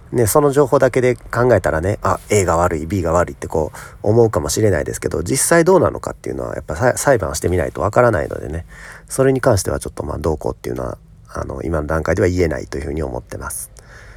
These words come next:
えー、まあ、真実が解明される、あるいは、あの、真実が解明されて、さらに、その、待遇が良くなるっていうかね、入国管理局の、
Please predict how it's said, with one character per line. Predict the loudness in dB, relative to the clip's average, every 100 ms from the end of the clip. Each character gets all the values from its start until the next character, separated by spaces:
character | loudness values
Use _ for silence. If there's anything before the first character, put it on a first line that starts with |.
| -20 -20 -8
え | -8 -6 -12 -14 -18 -20 -20 -20 -20 0
ー、 | 4
ま |
あ、 | 4
真 | 2
実 | 2 2 2
が |
解 | 2 2
明 | 4 2
さ | 2
れ | 0 0
る、 | -4 -10 -20 -20 _ 2
あ | 4
る |
い | 4
は、 | 2 -2
あ | -6
の、 | -4 -4 -6 -6 -8 -10 -8
真 | -4 -4
実 | -4 -4
が | -4
解 | 0 0
明 | 2
さ | 0 0
れ | 2
て、 | 4 6 4 -4 -20 -16
さ | -2 0
ら | 2
に、 | 4 2 0 -12 -14
そ | -10 -8
の、 | -10 -14 -18 -20 -2
待 | 4 4
遇 | 4
が | 2
良 | 2
く | 0
な | -6
る | -8
っ |
て | -14 -10
い |
う |
か | -4
ね、 | -6 -6 -6
入 | -4
国 | -4 -12
管 | -10 -8 -6
理 | -6
局 | -10 -10
の、 | -14